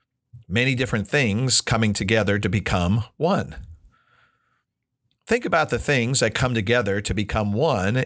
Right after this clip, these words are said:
in the universe. We have planets in our universe.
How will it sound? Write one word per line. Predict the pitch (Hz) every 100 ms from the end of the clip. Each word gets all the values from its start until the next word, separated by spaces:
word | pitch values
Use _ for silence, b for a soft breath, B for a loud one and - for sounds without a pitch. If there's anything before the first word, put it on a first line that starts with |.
| -
in | 98 98 104
the | 101
universe. | 131 185 143 78 - - - - B B B B B B - - - - _ _
We | 90
have | 95 113 117
planets | - 175 196 143 78 - - -
in | 117
our | 107 90
universe. | 90 82 92 151 208 - -